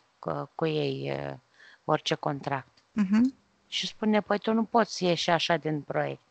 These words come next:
Speaker 1: pentru că aici sunt a-, s-au alocat sume imense, miliarde, spune americanul.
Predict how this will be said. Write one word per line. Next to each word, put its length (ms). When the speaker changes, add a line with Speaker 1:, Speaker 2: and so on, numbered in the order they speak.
Speaker 1:
pentru 300
că 100
aici 240
sunt 340
a-, 240
s-au 240
alocat 520
sume 680
imense, 520
miliarde, 580
spune 340
americanul. 680